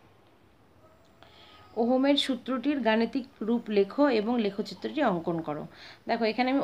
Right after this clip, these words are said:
ওহমের সূত্রটা লিখে নিয়েছি, তাহলে লিখে নিলে গাণিতিক, গাণিতিক রূপটা লিখতে আমাদের সুবিধে হবে, সেই জন্য লিখে নিয়েছি। তোমাদের কিন্তু এই উত্তরটার মধ্যে এটা সূত্রটা লেখার দরকার নেই, আমি বোঝানোর জন্য কিন্তু এটা লিখে নিয়েছি। তবে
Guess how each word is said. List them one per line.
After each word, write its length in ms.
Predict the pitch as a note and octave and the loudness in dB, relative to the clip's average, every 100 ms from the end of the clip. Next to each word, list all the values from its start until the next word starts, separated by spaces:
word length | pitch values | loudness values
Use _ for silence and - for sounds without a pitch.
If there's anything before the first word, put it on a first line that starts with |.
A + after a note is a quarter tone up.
| G#3+ | 2
ওহমের 380 | A3+ B3 B3+ B3+ | 2 0 0 -2
সূত্রটা 360 | A#3+ - A#3 B3+ A#3 | -6 -6 -4 -2 -4
লিখে 220 | G#3 C#4 B3+ | -2 0 2
নিয়েছি, 380 | G#3 G3+ - D4+ F#4 - | 0 -2 -2 -2 -2 -6
তাহলে 180 | A3+ G#3+ G#3+ | -6 -4 -4
লিখে 180 | G#3+ B3+ | -4 -2
নিলে 160 | B3 C4 G#3 | -2 -2 -2
গাণিতিক, 400 | G3+ G3 G3+ - - - - - F#3+ | -2 -6 -12 -16 -20 -20 -18 -8 -4
গাণিতিক 340 | G#3 G3+ A#3 G#3+ | -4 -4 -6 -4
রূপটা 280 | G#3 F#3+ A#3 G#3+ | -6 -4 -4 -4
লিখতে 200 | G3 A3+ G#3+ | -4 -2 0
আমাদের 180 | A3 A3+ | 0 -2
সুবিধে 280 | A#3 G#3+ B3+ B3 | -4 -2 0 0
হবে, 160 | G#3 D4+ | 2 0
সেই 120 | E4 G#3+ | -2 -2
জন্য 120 | C4 B3 | -2 -2
লিখে 180 | - F3+ | -4 -6
নিয়েছি। 280 | E3+ D#3 - F#3 - - - _ | -6 -8 -14 -18 -20 -20 -20 _
তোমাদের 260 | C4+ B3+ C#4 C#4 | -4 0 0 2
কিন্তু 160 | C#4 D4 | 2 2
এই 60 | C4 | 2
উত্তরটার 380 | A#3 C#4 C#4 C#4+ C4+ | 0 -2 2 4 2
মধ্যে 300 | B3 C4+ C#4+ D4+ D#4 - - | 0 0 2 4 0 -4 -4
এটা 160 | A3+ C4 B3+ | 0 0 -2
সূত্রটা 400 | C4 A#3+ B3 C4+ C4 | -6 -4 -4 0 0
লেখার 240 | A#3+ C#4+ A3 G#3+ | 0 -2 2 4
দরকার 300 | G#3+ A#3 C4+ G#3+ | 4 4 2 2
নেই, 120 | G#3 D4 A#3+ | 0 0 0
আমি 120 | G#3+ A3+ F#3 | 0 -2 -2
বোঝানোর 360 | G3 A#3 C4 A#3+ | 0 0 -2 0
জন্য 120 | A#3 A#3+ | 0 0
কিন্তু 120 | C#4+ D4 | 0 0
এটা 100 | C4 | -2
লিখে 180 | G#3 G3 F#3+ | -2 -2 -2
নিয়েছি। 280 | G3 G3 F4+ - - - - | -4 -4 -6 -6 -16 -16 -6
তবে 140 | B3+ | -2